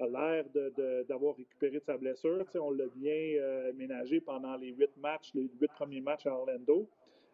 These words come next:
Euh, donc, c'est difficile. L'opposition, eux aussi, ils sont comme les Raptors, les Celtics. Ils voient, euh, la prochaine ronde puis ils disent, « OK, on va essayer de, de balayer les Sixers le plus rapidement possible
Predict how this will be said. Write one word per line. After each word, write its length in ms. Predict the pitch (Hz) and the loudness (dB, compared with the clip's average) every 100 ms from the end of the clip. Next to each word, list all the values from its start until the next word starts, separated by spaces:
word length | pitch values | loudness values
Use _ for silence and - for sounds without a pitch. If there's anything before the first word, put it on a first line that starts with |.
| - | -4
Euh, 180 | 117 110 | -2 0
donc, 200 | 127 - | 0 0
c'est 120 | 135 | -4
difficile. 480 | 127 120 - 262 240 170 143 | -4 -8 8 8 10 8 8
L'opposition, 600 | 147 175 160 220 240 180 | 4 2 0 4 4 6
eux 280 | 202 175 | 4 2
aussi, 220 | 131 - 247 | -4 -6 -6
ils 80 | |
sont 140 | 262 180 | -4 -2
comme 180 | 170 160 | -2 0
les 80 | |
Raptors, 400 | 156 151 - 208 208 | 0 -2 -2 -4 -4
les 80 | 147 | -4
Celtics. 540 | 151 131 190 208 - _ _ - | -4 -2 0 0 -4 _ _ -8
Ils 120 | 139 | -6
voient, 280 | 127 143 185 | 0 2 2
euh, 460 | 185 170 139 135 135 | 2 -2 -2 -2 0
la 140 | 143 | -2
prochaine 340 | - 151 147 | -4 -6 -4
ronde 220 | 139 202 208 | -2 -2 -2
puis 120 | 147 | -6
ils 80 | 135 | -4
disent, « 160 | 151 143 | 0 0
OK, 180 | 135 202 190 | 0 0 0
on 100 | 139 | 2
va 140 | 147 | 0
essayer 320 | 139 160 175 | 0 -2 0
de, 240 | 156 147 127 - _ _ - | 4 2 2 -10 _ _ 0
de 60 | |
balayer 500 | 131 143 135 139 165 | 2 2 2 0 -2
les 120 | 165 | -2
Sixers 420 | 143 147 - 175 170 | -4 -4 0 0 2
le 80 | 139 | -2
plus 160 | - | -2
rapidement 380 | 151 147 143 151 | -2 -2 -4 -2
possible 400 | 143 131 190 226 | -2 0 2 2